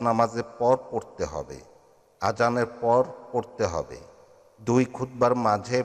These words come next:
পড়তে হবে, জুম্মার দিন আসরের পর পড়তে হবে, নফল সুন্নতের সেজদা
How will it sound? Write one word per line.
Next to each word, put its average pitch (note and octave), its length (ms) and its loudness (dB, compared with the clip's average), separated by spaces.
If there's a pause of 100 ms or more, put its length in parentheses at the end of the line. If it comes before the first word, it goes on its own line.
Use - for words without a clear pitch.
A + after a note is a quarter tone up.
(120)
পড়তে A2+ 320 -4
হবে, E2 300 -6 (760)
জুম্মার B2+ 400 6
দিন C3 180 0 (120)
আসরের A#2+ 400 0 (120)
পর B2 200 4 (160)
পড়তে A2+ 340 -2
হবে, F2+ 320 -2 (760)
নফল A2 380 0
সুন্নতের B2 600 0
সেজদা A#2+ 580 -2